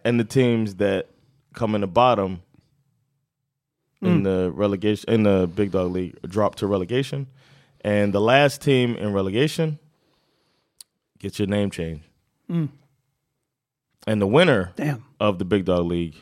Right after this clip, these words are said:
Speaker 1: gets two thousand crowns. There's one slot available right now.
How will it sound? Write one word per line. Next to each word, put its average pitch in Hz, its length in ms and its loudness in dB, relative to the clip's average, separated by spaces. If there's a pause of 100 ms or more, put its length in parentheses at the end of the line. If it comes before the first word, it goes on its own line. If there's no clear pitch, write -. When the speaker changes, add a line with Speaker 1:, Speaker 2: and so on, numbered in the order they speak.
(640)
Speaker 1:
gets - 120 -8
two 104 160 -2
thousand 82 300 0
crowns. 76 360 -8 (1080)
There's 110 220 0
one 143 400 0
slot 160 320 2
available 147 380 2
right 147 200 2
now. 160 280 -2